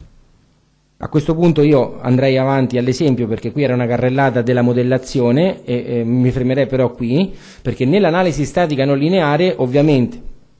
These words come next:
che può essere condotta per edifici murature, anche se la massa partecipante al primo modo è minore di settantacinque per cento ma è superiore al sessanta per cento, i pannelli murari, quindi sono mo-,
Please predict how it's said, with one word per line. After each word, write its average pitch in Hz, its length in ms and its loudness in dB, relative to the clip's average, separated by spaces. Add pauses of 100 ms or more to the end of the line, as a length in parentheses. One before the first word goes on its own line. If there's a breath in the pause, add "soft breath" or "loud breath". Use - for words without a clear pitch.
(280)
che 120 120 -8
può 139 120 -2
essere 147 280 0
condotta 143 540 2
per 120 120 0
edifici 127 400 -2
murature, 131 720 2
anche 147 360 0
se 147 320 2
la 120 120 -2
massa 143 280 2
partecipante 127 600 -2
al 123 80 -2
primo 127 220 -2
modo 127 420 0
è 127 100 -6
minore 143 280 0
di 131 40 -4
settantacinque 127 720 -6
per 120 160 -4
cento 117 380 -2
ma 135 400 -2
è 127 100 -6
superiore 127 380 -4
al - 40 -8
sessanta 120 400 -4
per 120 160 -6
cento, 113 540 -4 (1000 loud breath)
i 214 100 4
pannelli 165 480 4
murari, 147 480 4
quindi 143 240 2
sono 143 460 4
mo-, 131 260 -2